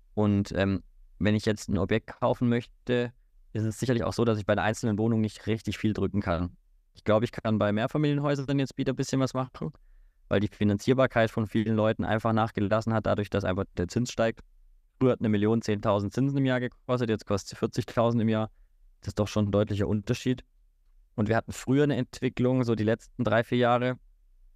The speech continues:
dass ein Mehrfamilienhaus am Stück teurer war als einzelne Wohnungen. Also zehn einzelne Wohnungen waren günstiger als zehn Wohnungen in dem Mehr-, Mehrfamilienhaus, weil einfach das Geld so günstig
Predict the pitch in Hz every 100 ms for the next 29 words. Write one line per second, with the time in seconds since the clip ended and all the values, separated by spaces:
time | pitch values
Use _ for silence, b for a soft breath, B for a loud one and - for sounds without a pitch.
0 | - - - 113 117 107 127 131 131 117
1 | 120 120 120 101 98 - - 147 - 113
2 | 131 127 113 98 - 101 117 107 92 104
3 | 90 87 90 - _ - - 135 131 76
4 | 131 123 104 123 156 131 107 131 131 151
5 | 131 117 104 - 113 120 110 117 107 98
6 | 90 95 98 107 127 135 139 135 131 120
7 | 147 - _ _ _ _ _ _ _ 113
8 | 120 135 123 143 185 - 127 123 123 113